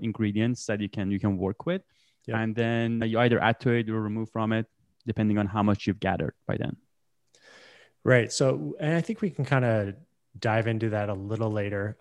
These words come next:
Speaker 2: but coming back to this idea of, like, idea generation,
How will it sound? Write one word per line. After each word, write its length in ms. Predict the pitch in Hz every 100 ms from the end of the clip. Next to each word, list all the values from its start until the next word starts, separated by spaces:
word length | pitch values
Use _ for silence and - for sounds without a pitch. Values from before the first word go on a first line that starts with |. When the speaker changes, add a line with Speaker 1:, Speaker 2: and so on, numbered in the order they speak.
| -
Speaker 2:
but 140 | 135
coming 240 | - 202
back 200 | 185 123
to 60 | -
this 140 | 113
idea 240 | 117 107 113
of, 140 | 101
like, 260 | 107 104 _ _ _ _ _ _ _ _ -
idea 360 | 104 117 113
generation, 920 | 107 110 101 90 95 - 90 90 101